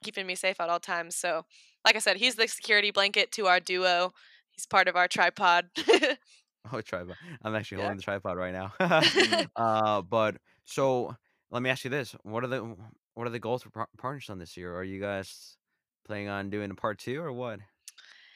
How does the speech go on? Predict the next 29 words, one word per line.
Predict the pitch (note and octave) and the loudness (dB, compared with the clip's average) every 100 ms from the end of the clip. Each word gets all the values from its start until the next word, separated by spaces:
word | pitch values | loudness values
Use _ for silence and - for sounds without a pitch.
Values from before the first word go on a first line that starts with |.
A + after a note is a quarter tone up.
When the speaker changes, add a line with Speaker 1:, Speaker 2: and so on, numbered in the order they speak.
| - - - - | -20 -20 -18 -10
Speaker 1:
You're | |
just | C4+ | -2
gonna | C#4 A3 | 0 2
put | A#3+ C4 | 0 0
me | |
on | B3 G3+ | -2 -2
the | - | -4
spot | - - F#3+ A#3 - | -6 0 2 2 2
like | D#4 D4 | -4 -4
that? | E4+ E4+ E4+ - - _ _ - | -4 0 -2 -2 -14 _ _ -14
<laughs> | - D#4 D#4 | -6 -2 4
Speaker 2:
Uh, | D#4 A2 A2 G#2+ G#2+ G#2+ G#2+ G#2 | 4 4 2 2 2 2 0 0
I | A#2 | -2
mean, | A#2 A2+ A2+ | -2 2 4
w-, | D#4 D#4 D#4+ | 6 6 4
w-, | - - | 0 -8
<laughs> | |
like | B2 - - C#3+ E3+ - - - - - - - - | -14 -10 -8 -6 -8 -10 -16 -16 -16 -14 -14 -12 8
Speaker 1:
Um, | C4 C4+ C4+ C4+ C4+ B3+ - _ - | 10 12 10 6 -6 -10 -16 _ 8
I | D4+ | 10
don't | B4 A#4 | 10 10
know, | A3 | 10
we've | B3+ F4 | 8 4
talked | - B3+ C4+ C4 | 8 8 8 -2
about | A3+ A3 A3 | 6 8 8
it | A3 G3+ | 6 4
a | F#3+ G3 | 2 0
few | G#3+ A3 | -6 -6
times, | G#3+ F#3+ F#3+ F#3 F#3+ - | 2 4 4 2 -6 -8